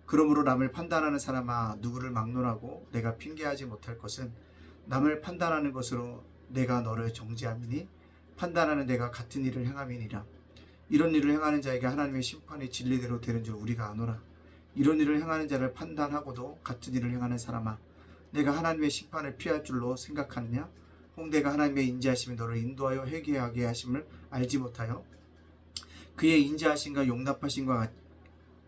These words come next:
심과 길이 참으심의 풍성함을 멸시하느냐? 다만 내 고집과 회개하지 아니한 마음을 따라 진노의 날, 곧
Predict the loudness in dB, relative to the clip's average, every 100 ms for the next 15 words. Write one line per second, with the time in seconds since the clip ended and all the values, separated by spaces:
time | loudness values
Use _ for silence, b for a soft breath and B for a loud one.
0 | -20 -20 -20 -20 -20 -10 -2 0 0 -2
1 | -6 B B 6 6 6 -2 -4 0 2
2 | 2 -4 -2 0 0 -2 0 0 2 0
3 | 0 0 -4 -8 -18 B B B 2 4
4 | 6 6 2 -6 -4 -2 -2 0 0 2
5 | 0 0 0 0 2 -2 -2 -4 -4 -4
6 | -2 0 2 0 -4 -8 -8